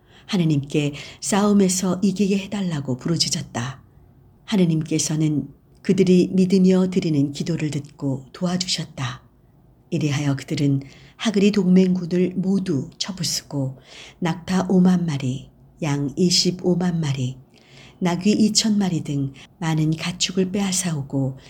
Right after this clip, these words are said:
사람도 십만 명이나 사로잡아왔다. 이것은 야훼께서 일으키신 전쟁인 만큼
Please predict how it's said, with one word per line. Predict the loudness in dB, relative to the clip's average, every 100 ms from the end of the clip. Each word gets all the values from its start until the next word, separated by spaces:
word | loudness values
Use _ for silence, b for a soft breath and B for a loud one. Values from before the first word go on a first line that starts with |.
| B
사람도 | -6 0 2 2 2 2
십만 | 4 4 4 2
명이나 | 2 0 0 -4 -8
사로잡아왔다. | -8 -4 -2 -2 -2 -4 -4 -6 -8 -10 -18 -20 _ b b b b b
이것은 | 0 0 4 6 6
야훼께서 | 4 0 0 0 -2 0 2
일으키신 | 0 -2 -6 -4 -2 -2
전쟁인 | 0 -2 -2 -2 0
만큼 | 0 0 -2 -2 -2